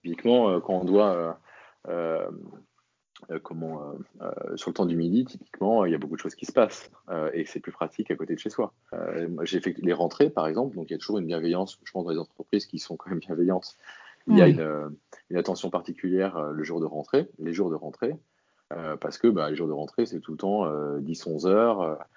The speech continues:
Speaker 1: la première année, pour les maternelles, c'est une heure, hein, donc, euh, <laughs> bah, de dix
Speaker 2: Mm.
Speaker 1: à onze, c'est difficile de travailler toute la journée. Quand la
Speaker 2: Ouais.
Speaker 1: pré-rentrée est à dix heures, il dure une heure. Et donc là, euh, typiquement, euh,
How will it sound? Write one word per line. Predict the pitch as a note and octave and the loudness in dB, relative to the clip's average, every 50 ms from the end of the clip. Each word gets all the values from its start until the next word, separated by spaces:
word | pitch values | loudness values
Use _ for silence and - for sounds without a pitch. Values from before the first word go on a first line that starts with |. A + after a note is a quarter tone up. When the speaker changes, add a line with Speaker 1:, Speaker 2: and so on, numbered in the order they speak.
| - - _ - | -20 -20 _ -4
Speaker 1:
la | E2 D#2+ | -4 -4
première | - - G2 F#2 F#2 - - | 0 0 2 2 4 4 2
année, | F#2 F#2 G2 G2+ | 2 2 2 2
pour | G2 - F#2+ | 2 0 -4
les | F2 E2 | -4 -4
maternelles, | E2 E2 D#2+ - F2+ E2+ E2+ F2+ F2+ F#2 F#2 | -4 -4 -4 -4 -4 -4 -4 -4 -4 -4 -4
c'est | - - - D#2+ | -6 -8 -8 -6
une | - F2 E2+ E2 E2+ | -4 -4 -4 -4 -2
heure, | F2+ G2+ A#2 B2+ B2 | -2 0 0 0 -2
hein, | F#2+ E2 E2 F#2+ E2 | -2 -4 -6 -6 -8
donc, | E2 E2 D#2+ - E2 | -8 -8 -6 -4 -2
euh, | D#2 D#2 | -2 -2
<laughs> | D2 - - | -4 -4 -6
bah, | E2 D2+ - - _ - - - - _ _ - | -6 -8 -8 -12 _ -20 -20 -20 -20 _ _ -2
de | - E2+ | 2 4
dix | F2 G2 G2 G2+ | 6 6 6 6
Speaker 2:
Mm. | F#2+ | 6
Speaker 1:
à | F#2 G#2+ | 6 6
onze, | A2 B2+ C3+ - | 6 4 2 2
c'est | - F2+ | -2 -6
difficile | E2 D#2 F2+ - - - A2 | -4 -4 -4 -6 -4 -4 -4
de | G2 | -4
travailler | - - F#2+ F2 F2+ | -4 -2 -2 -2 -2
toute | - - - - | -2 -4 -12 -14
la | - | -12
journée. | - - F2 D#2 F2+ G#2 A#3+ - - _ - - - - _ - | -8 -8 -6 -4 -4 -4 -4 -6 -8 _ -20 -20 -20 -20 _ -2
Quand | - A2+ | 2 4
la | G2+ F2+ | 6 6
Speaker 2:
Ouais. | E2 | 8
Speaker 1:
pré-rentrée | A2 G#2 F#2 E2+ F2+ F2 - - C3 C3 B2+ G#2+ | 6 6 6 4 2 -2 -2 2 2 4 4 4
est | F#2 | 2
à | F#2 F#2 | 2 -2
dix | D#2 D2 E2+ E2+ F#2+ | -4 -4 -6 -2 0
heures, | A#2 B2 G#2+ | 0 0 0
il | G2 D#2+ | -2 -6
dure | D#2+ F#2 G2+ | -8 -6 -4
une | A2 A2+ A#2 | -4 -4 -4
heure. | G2+ - - - _ _ _ _ _ _ _ _ - | -6 -8 -10 -14 _ _ _ _ _ _ _ _ -10
Et | - | -8
donc | - F#2+ F#2+ - - | -6 -6 -6 -4 -2
là, | A#2+ A#2+ B2 | 0 2 2
euh, | A2+ G2+ F2+ | 2 2 0
typiquement, | F2 - - - F2 D#2+ - A2+ A#2 B2 A#2+ A2+ G2 | -2 -6 -12 -14 -12 -10 -8 -6 -4 -4 -4 -4 -4
euh, | F2 E2+ E2 D#2+ | -4 -4 -4 -4